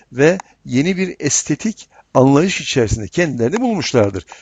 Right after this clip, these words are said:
cümlesinde diyor, "Virgüllerin aynı amaçla kullanılıp kullanılmadığını söyleyiniz" demiş. Sevgili öğrencilerim,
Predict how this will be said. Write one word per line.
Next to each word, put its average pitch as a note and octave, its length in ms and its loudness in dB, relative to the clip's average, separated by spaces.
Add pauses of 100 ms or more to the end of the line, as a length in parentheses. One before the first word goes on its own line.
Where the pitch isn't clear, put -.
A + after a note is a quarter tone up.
(140)
cümlesinde D3 640 -2
diyor, G#2+ 240 -2
"Virgüllerin D#3 640 -2 (100)
aynı F3 260 4
amaçla A2 340 0
kullanılıp C#3+ 540 -4 (400)
kullanılmadığını C#3+ 920 0 (280)
söyleyiniz" G#2+ 800 0
demiş. G#2+ 300 -8 (280)
Sevgili G#3 320 0
öğrencilerim, C3 580 0